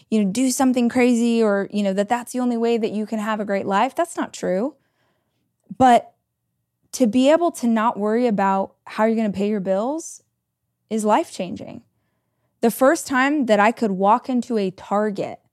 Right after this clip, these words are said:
and buy anything without having to look at the price tag was massive for me. I grew up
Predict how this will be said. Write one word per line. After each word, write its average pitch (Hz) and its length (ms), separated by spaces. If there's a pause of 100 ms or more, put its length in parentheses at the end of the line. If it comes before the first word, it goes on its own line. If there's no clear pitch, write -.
(720)
and 202 260
buy 214 520
anything 262 760
without 202 280
having 208 180
to 208 80
look 196 140
at 196 100
the 196 40
price 196 360
tag 302 340 (1000)
was 226 500 (400)
massive 226 540
for 185 120
me. - 100
I 240 120
grew 294 220
up - 240